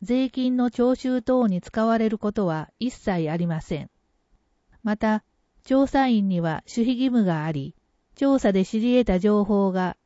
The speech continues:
他人に漏れることはありません。十三ページ。税金。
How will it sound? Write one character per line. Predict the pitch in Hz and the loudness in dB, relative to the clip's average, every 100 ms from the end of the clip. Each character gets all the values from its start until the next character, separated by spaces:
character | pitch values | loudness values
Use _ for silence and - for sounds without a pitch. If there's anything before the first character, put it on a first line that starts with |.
| - | -6
他 | 202 | -2
人 | 240 254 254 | 0 0 0
に | 247 | 2
漏 | 226 | 4
れ | 233 247 | 4 4
る | 214 | 2
こ | 196 | 0
と | 220 | 0
は | 190 156 - | 0 0 -2
あ | |
り | 185 180 | 0 0
ま | 170 | -2
せ | - 165 | -2 -4
ん。 | 131 - _ _ _ _ _ _ _ _ _ _ _ _ _ _ _ _ _ _ _ - | -6 -14 _ _ _ _ _ _ _ _ _ _ _ _ _ _ _ _ _ _ _ -8
十 | 214 285 285 | 0 2 2
三 | 277 277 262 | 2 2 4
ペ | 254 220 | 6 6
ー | 175 | 4
ジ。 | 147 143 - _ _ _ _ _ | -2 -6 -10 _ _ _ _ _
税 | 202 240 254 240 | -2 2 2 0
金。 | 226 226 214 208 | -2 0 0 -4